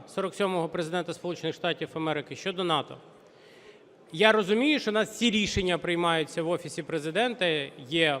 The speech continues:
потужний, потужне коло п'яти-шести менеджерів, кружок, але хотілося б зрозуміти, як далі буде рухатись держава.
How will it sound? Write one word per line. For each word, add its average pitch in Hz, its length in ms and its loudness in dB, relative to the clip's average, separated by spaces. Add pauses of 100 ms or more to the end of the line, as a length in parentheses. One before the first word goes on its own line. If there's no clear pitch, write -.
(140)
потужний, 160 760 2 (520)
потужне 180 420 2
коло 175 320 6
п'яти-шести 165 800 0
менеджерів, 151 600 2 (800)
кружок, 156 480 0 (100)
але 180 280 4
хотілося 220 520 0
б 175 60 -2
зрозуміти, 208 840 2 (140)
як 190 300 0
далі 170 380 6
буде 160 260 2
рухатись 180 720 -2
держава. 135 560 2